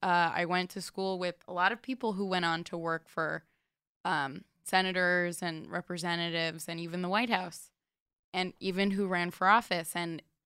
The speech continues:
seeing the kind of people who were working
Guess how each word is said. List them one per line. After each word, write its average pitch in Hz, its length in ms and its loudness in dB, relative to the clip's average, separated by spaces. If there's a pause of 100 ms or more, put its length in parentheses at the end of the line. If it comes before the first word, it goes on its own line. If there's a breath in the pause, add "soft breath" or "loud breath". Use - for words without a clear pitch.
(520)
seeing 277 500 2
the 247 60 -2
kind 202 320 -2
of 190 180 -2
people 180 440 -2
who 196 200 -4
were 180 200 0
working 165 520 -6